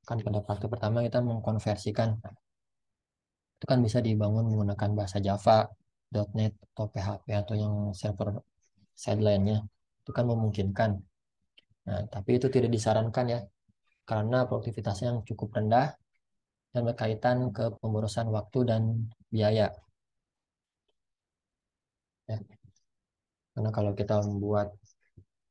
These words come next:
aplikasi itu khusus, eh, maka kita harus juga harus mengeluarkan mulai dari biaya ya tadi, terus juga dari segi waktu tuh.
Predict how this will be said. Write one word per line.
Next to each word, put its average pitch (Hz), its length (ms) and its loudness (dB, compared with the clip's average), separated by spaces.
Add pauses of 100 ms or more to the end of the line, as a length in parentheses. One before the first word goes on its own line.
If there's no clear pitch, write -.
(640)
aplikasi 107 600 -2
itu 107 160 -2
khusus, 110 640 -4 (1200)
eh, 104 380 -6
maka 107 400 -2
kita 107 240 0
harus 107 160 -2
juga 107 160 0
harus 107 180 -2
mengeluarkan 104 480 2
mulai 107 380 4
dari 98 100 0
biaya 107 380 8
ya 123 80 4
tadi, 113 240 2 (640)
terus - 640 -10
juga 101 500 0 (960)
dari 104 160 0
segi 101 380 0 (480)
waktu 107 340 2 (160)
tuh. 131 140 -4